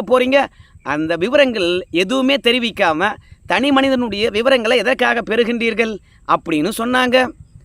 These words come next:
அது மட்டும் இல்ல, ஆர்டிகல் பதினாலு என்பது எல்லோருக்கும் சம வாய்ப்பு. தி மு க பணம் வச்சிருக்குது, அதனால இந்த உறுப்பினர் சேர்க்கையை தடபுடலா நடத்துது. ஆனா அடுத்த கட்சியும் இதே மாதிரி நடத்த முடியுமா?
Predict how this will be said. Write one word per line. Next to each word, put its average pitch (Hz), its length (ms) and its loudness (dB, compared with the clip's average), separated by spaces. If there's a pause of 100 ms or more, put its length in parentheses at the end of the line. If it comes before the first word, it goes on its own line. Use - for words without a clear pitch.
(140)
அது 180 180 0
மட்டும் 240 260 0
இல்ல, 185 280 2 (160)
ஆர்டிகல் 240 440 2 (140)
பதினாலு 254 260 2
என்பது 226 520 0 (420)
எல்லோருக்கும் 254 560 4
சம 226 280 0
வாய்ப்பு. 214 380 0 (600)
தி 254 180 -2
மு 277 200 4
க 247 180 2
பணம் 262 340 2
வச்சிருக்குது, 196 420 -4 (380)
அதனால 240 400 2 (640)
இந்த 220 240 -2
உறுப்பினர் 254 500 0
சேர்க்கையை 190 600 2
தடபுடலா 262 500 4
நடத்துது. 208 440 0 (380)
ஆனா 175 200 2
அடுத்த 233 320 4
கட்சியும் 240 540 0
இதே 208 200 0
மாதிரி 277 180 4
நடத்த 262 260 2
முடியுமா? 214 440 0